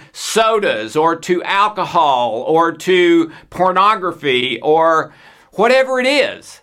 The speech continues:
okay? And we'll talk a little bit later exactly what that is and how to change it. But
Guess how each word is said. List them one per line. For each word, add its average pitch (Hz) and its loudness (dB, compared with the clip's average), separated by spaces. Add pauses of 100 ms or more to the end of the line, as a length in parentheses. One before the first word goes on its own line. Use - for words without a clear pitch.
okay? 165 0
And 185 -2
we'll 202 -4
talk 226 0
a 202 -6
little 214 0
bit 190 0
later 196 0
exactly 202 -2
what 170 -2
that 151 0
is 139 -2 (560)
and 170 -2
how 214 -2
to 196 -6
change 220 -4
it. 131 -8
But 175 0